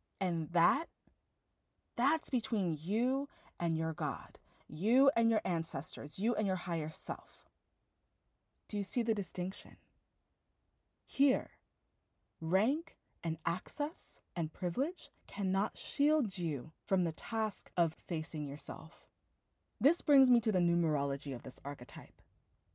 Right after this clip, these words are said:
The Judgment card, as the twentieth major arcana of the series, carries with it the numeric vibration of the number two. This is made especially obvious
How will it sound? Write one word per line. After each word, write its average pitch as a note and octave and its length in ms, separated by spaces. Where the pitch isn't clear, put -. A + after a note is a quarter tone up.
The B3 100
Judgment E4+ 440
card, D#3+ 440
as G3 140
the F#3 120
twentieth D4+ 920
major A3 600
arcana F#3+ 720
of F3 260
the F3 100
series, E3+ 680
carries C#4 460
with A#3 180
it G#3+ 160
the G3 100
numeric F#3 640
vibration G3 840
of D#3+ 100
the D#3+ 100
number D3+ 240
two. F4 380
This C4+ 200
is C#4+ 140
made B3+ 320
especially E4+ 520
obvious D#3+ 640